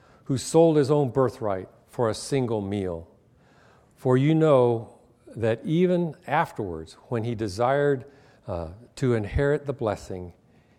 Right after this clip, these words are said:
he was rejected, for he found no place for repentance, though he sought it with tears." Here's a man who had, did not have a right relationship with God,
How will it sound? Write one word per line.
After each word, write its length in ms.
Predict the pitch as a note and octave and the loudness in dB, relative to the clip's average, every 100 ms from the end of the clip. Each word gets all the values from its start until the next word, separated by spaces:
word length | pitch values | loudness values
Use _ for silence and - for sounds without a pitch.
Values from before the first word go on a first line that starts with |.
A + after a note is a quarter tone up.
| _ | _
he 200 | - B2+ | -4 -2
was 280 | A2+ G#2+ F#2+ | -2 -4 -6
rejected, 640 | F#2+ E2+ A#2 C#3+ - E2+ E2+ _ _ _ _ | -10 -4 -2 -2 -6 -18 -18 _ _ _ _
for 180 | B2 A2 | -4 -2
he 140 | A2 | -2
found 480 | - A#2 G#2 G2 G2+ | -4 -2 -2 -2 -4
no 240 | A2 D#3+ | 0 0
place 560 | F#3 - B2 E2+ - - _ | -2 -6 -8 -8 -14 -20 _
for 160 | A#2+ | -8
repentance, 800 | G2+ G2+ - A2+ F#2 D#2+ F2 - _ _ _ - | -6 -6 -8 -10 -10 -18 -20 -20 _ _ _ -12
though 140 | G2+ | -12
he 160 | D#2 F#2 | -12 -16
sought 440 | - - C3 A2+ | -16 -4 -4 -4
it 200 | C#2+ - _ _ _ - | -8 -20 _ _ _ -18
with 260 | F2+ - _ | -18 -18 _
tears." 640 | - G#2+ - - - - _ _ _ _ _ _ _ _ _ _ _ _ _ - | -18 -18 -18 -20 -20 -20 _ _ _ _ _ _ _ _ _ _ _ _ _ -14
Here's 160 | E3+ | -10
a 60 | B2 | -8
man 540 | A2 A#2 A#2+ A2+ A#2 | -8 -8 -8 -8 -12
who 160 | A2 G2+ | -12 -14
had, 640 | E2 - B2 A#2 A2 A#2+ | -14 -10 -10 -10 -14 -10
did 160 | C3+ C#3 | -8 -6
not 240 | A2 F#2 | -8 -10
have 160 | - F2+ | -14 -14
a 40 | |
right 240 | F2+ F#2 - | -10 -10 -10
relationship 600 | G#2+ G2+ - F#2 A2 - | -12 -14 -16 -20 -18 -18
with 180 | G2 | -18
God, 340 | - F#2+ F#2 | -14 -14 -14